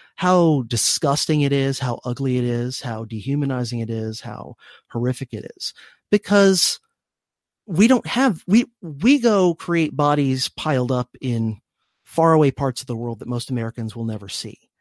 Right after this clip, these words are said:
We don't experience mountains of corpses and mountains of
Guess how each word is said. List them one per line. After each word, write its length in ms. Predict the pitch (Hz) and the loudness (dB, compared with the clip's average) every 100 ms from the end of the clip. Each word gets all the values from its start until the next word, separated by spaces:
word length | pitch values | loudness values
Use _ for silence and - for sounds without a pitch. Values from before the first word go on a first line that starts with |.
| _ _ _ _ _ _ _ _ - - - | _ _ _ _ _ _ _ _ -20 -20 -18
We 680 | 151 160 170 190 214 247 240 | -16 -16 -14 -8 -2 2 4
don't 220 | 214 190 | 4 4
experience 1080 | - - 170 156 147 131 123 - - - _ _ _ _ _ _ _ | 0 -2 2 4 4 2 -2 -4 -8 -12 _ _ _ _ _ _ _
mountains 540 | 131 160 156 170 156 139 | 0 2 4 0 -2 -4
of 140 | - | -6
corpses 680 | - 143 - 156 143 135 127 | -4 -2 -2 0 0 0 -2
and 140 | 110 | -2
mountains 440 | 127 139 - 135 127 | 0 0 -2 -4 -2
of 260 | 123 117 | -2 -4